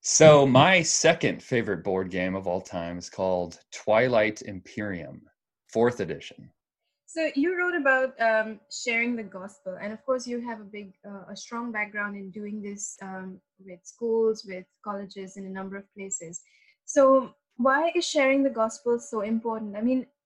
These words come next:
Speaker 2: compared to other things, why is this really important?
Speaker 1: That is a great question, and how we answer that question,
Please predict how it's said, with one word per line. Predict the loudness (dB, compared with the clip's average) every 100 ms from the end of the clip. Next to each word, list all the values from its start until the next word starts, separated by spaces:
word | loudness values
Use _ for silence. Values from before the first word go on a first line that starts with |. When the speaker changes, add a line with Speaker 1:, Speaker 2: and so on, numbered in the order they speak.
| -2
Speaker 2:
compared | 2 4 4
to | 2
other | 0 -2
things, | 2 2 2 -2 -2
why | 0 4 4
is | 2
this | 0 0 2
really | 2 2 -2
important? | -6 -12 -20 _ -20 -4
Speaker 1:
That | 4 6 6 4 -2
is | -4 -4 -6
a | -4
great | -2 -2 -4 _
question, | -6 -4 -4 -8 -12 -8 -2
and | 0 -2 -8 _ _ _ _ _ _
how | 0 6 6 6
we | 2 0 0
answer | -2 -4 -2 -2
that | -2 -2
question, | 0 0 -2 -6 -6